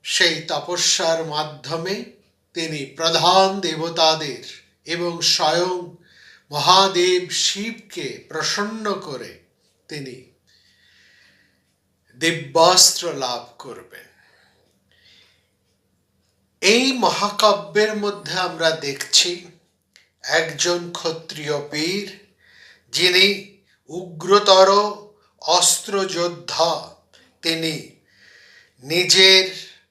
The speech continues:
সমস্ত সুখ ভোগ, নিজের সকল আনন্দ স্বাদ সব কিছুকে বিসর্জন দিয়ে এক ধরনের ব্রাহ্মণোচিত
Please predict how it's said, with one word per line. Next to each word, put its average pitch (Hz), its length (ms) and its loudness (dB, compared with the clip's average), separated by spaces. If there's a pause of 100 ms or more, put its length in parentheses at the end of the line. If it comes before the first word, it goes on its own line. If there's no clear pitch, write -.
(640)
সমস্ত 202 840 2
সুখ 208 920 -6
ভোগ, 196 680 0 (1160)
নিজের 180 480 4
সকল 208 800 0 (840)
আনন্দ 202 800 4
স্বাদ 175 840 0 (960)
সব 190 560 0
কিছুকে 196 460 -6
বিসর্জন 165 720 2
দিয়ে 151 640 -4 (480)
এক 175 380 4
ধরনের 202 760 -2
ব্রাহ্মণোচিত 208 1040 -4